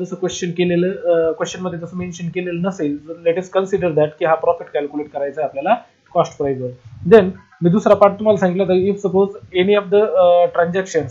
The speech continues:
suppose तुम्हाला काही loss झाला असेल Even तो loss सुद्धा आपल्याला cost प्राईसवरच calculate करायचा आहे. इथं पण लक्षात ठेवा, जर question मध्ये mention केलेला असेल,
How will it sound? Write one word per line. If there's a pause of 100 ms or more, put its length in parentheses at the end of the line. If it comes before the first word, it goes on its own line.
suppose
तुम्हाला
काही
loss
झाला
असेल (180)
Even
तो
loss
सुद्धा
आपल्याला (420)
cost
प्राईसवरच
calculate
करायचा
आहे.
इथं
पण
लक्षात
ठेवा, (420)
जर
question
मध्ये
mention
केलेला
असेल,